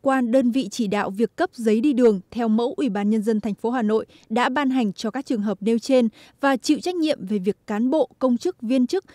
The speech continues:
người lao động gây lây nhiễm dịch bệnh do không chấp hành nghiêm quy định về phòng chống dịch. Ủy ban Nhân dân thành phố Hà Nội giao Công an thành phố cùng các sở, ngành liên quan chỉ đạo các lực lượng chức năng hướng dẫn, kiểm soát nghiêm ngặt người và phương tiện lưu thông trên đường,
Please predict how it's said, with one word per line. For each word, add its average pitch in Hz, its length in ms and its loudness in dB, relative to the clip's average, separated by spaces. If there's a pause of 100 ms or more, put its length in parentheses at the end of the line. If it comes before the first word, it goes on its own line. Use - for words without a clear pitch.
(180)
người 254 180 6
lao 254 140 4
động 254 280 0
gây 233 180 2
lây 233 160 4
nhiễm 226 240 2
dịch 247 160 -4
bệnh 220 200 2
do 226 300 -4
không 226 260 0
chấp 370 160 -4
hành 214 240 0
nghiêm 240 200 2
quy 254 180 -2
định 214 240 -4
về 196 120 -4
phòng 196 320 -6
chống 202 160 -2
dịch. 254 180 0 (480)
Ủy 269 140 0
ban 262 200 4
Nhân 277 120 4
dân 269 180 2
thành 247 140 2
phố - 140 -2
Hà 294 120 0
Nội 226 240 2
giao 247 280 -2
Công 262 220 -2
an 254 200 0
thành 226 160 -4
phố 220 340 -2 (220)
cùng 262 160 2
các 349 160 -2
sở, 233 280 0
ngành 208 280 -2
liên 240 220 2
quan 262 280 0
chỉ 240 200 -2
đạo 190 220 -4
các 311 180 -10
lực 247 180 -2
lượng 220 180 0
chức 320 160 -4
năng 240 320 0
hướng 226 200 2
dẫn, 269 200 -2 (300)
kiểm 202 160 2
soát 330 260 -6
nghiêm 311 260 0
ngặt 254 180 0
người 214 360 2
và 180 180 -10
phương 233 140 -2
tiện - 180 -2
lưu 247 220 0
thông 254 260 0
trên 240 200 0
đường, 214 240 4